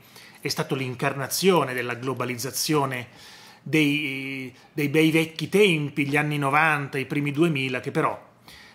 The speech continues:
da quello che si è capito in questi ultimi quattro mesi, quegli anni lì non torneranno più. Siamo in una post-globalizzazione o una globalizzazione settaria,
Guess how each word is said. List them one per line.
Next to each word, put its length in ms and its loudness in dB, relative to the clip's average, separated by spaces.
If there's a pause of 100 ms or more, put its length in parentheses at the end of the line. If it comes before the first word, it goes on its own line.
da 200 -4
quello 320 4
che 140 -2
si 260 2
è 240 2 (320)
capito 420 2
in 80 0
questi 300 0
ultimi 420 2
quattro 360 2
mesi, 460 -6 (320)
quegli 260 2
anni 240 2
lì 160 -6 (500)
non 320 0
torneranno 1000 2 (140)
più. 240 -2 (680)
Siamo 460 2
in 100 -2
una 240 2
post-globalizzazione 1600 0
o 80 0
una 220 -2
globalizzazione 920 0
settaria, 920 0